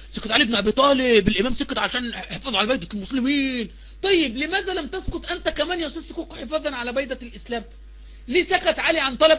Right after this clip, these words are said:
إمامته في خلافة عمر يا شيعة؟ ليه سكت علي عن طلب إمامته في خلافة أبو بكر؟ ليه سكت علي عن طلب إمامته في خلافة عثمان؟ يقول لك حفاظاً على بيدة الإسلام. طيب إذا كان سيدنا علي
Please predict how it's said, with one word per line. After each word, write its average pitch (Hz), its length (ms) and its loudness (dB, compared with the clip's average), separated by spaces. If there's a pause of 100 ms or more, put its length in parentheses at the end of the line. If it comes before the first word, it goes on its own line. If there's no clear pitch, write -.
إمامته 285 300 -6
في - 80 -10
خلافة 277 340 -2
عمر 277 260 2
يا 262 120 4
شيعة؟ 247 460 0
ليه 175 80 -12
سكت 240 320 -6
علي 269 180 2
عن 254 120 0
طلب 277 220 0
إمامته 269 260 -10
في - 80 -14
خلافة 269 320 -4
أبو 247 160 -4
بكر؟ 247 260 -2
ليه 170 60 -16
سكت 226 300 -12
علي 269 160 -2
عن 254 140 -6
طلب 277 240 -6
إمامته 269 280 -12
في - 60 -18
خلافة 254 320 -10
عثمان؟ 233 380 -8 (300)
يقول 269 140 -8
لك 269 120 -8
حفاظاً 233 420 -8
على 196 160 -6
بيدة 208 300 -6
الإسلام. 190 400 -12 (340)
طيب 370 220 2
إذا 285 220 -2
كان 370 200 -4
سيدنا 349 300 -4
علي 330 380 0